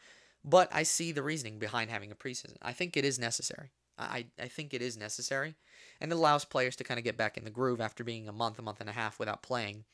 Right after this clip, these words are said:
or without kicking a ball. Maybe not without kicking the ball. As a professional soccer player,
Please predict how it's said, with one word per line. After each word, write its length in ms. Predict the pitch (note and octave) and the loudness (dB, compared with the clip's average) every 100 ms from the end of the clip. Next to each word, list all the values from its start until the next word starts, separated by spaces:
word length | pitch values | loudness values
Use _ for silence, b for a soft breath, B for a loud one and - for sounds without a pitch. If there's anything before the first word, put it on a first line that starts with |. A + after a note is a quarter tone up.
| b | b
or 60 | - | -4
without 240 | A2+ A2 | -2 -2
kicking 260 | - A#2 G#2 | -2 -4 -6
a 60 | |
ball. 400 | G#2 A#2 G#2 G#2 - _ _ _ _ _ _ _ _ _ | -2 0 0 -4 -14 _ _ _ _ _ _ _ _ _
Maybe 220 | C3 A#2 | -6 -2
not 160 | B2 A#2 | 0 2
without 180 | A2 G#2 | 0 -2
kicking 240 | G#2+ D#3+ | -6 -12
the 60 | F#2 | -8
ball. 180 | A2 A2 | -6 -4
As 60 | |
a 60 | A#2+ | -8
professional 340 | - D#3 B2+ | 0 2 2
soccer 240 | A#2 A#2+ A2+ | 0 -2 -2
player, 220 | - G#2+ | -2 -4